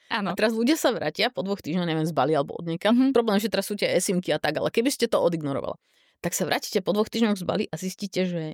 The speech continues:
Speaker 2: nič zásadné vám neušlo.
Speaker 1: Mhm. Presne,
Speaker 2: Dobre, tak
Speaker 1: no.
Speaker 2: tento tam dal tú fotku, tak som si ju pozrela.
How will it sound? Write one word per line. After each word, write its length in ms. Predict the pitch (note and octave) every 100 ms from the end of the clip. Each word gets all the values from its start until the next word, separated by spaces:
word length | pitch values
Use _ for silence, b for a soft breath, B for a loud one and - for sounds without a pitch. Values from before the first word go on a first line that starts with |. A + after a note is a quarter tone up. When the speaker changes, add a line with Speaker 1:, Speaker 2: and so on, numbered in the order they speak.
| -
Speaker 2:
nič 340 | - G#3 D#4+ -
zásadné 480 | F3+ - - A#3
vám 160 | G#3+ G3+
neušlo. 400 | F3 E3 - -
Speaker 1:
Mhm. 480 | A#3+ A#3+ A#3+ A#3 A#3 _ _ _ _ _ _
Presne, 280 | A#3+ G#3+ F3+
Speaker 2:
Dobre, 220 | B3+ B3+
tak 160 | C4 G3
Speaker 1:
no. 40 |
Speaker 2:
tento 200 | G3 A#3 A#3
tam 140 | G3
dal 120 | F#3+
tú 120 | F#3
fotku, 240 | F#3 G3 -
tak 140 | - -
som 140 | E3+
si 80 | -
ju 60 |
pozrela. 460 | - A#3 C4+ C4+ C#4+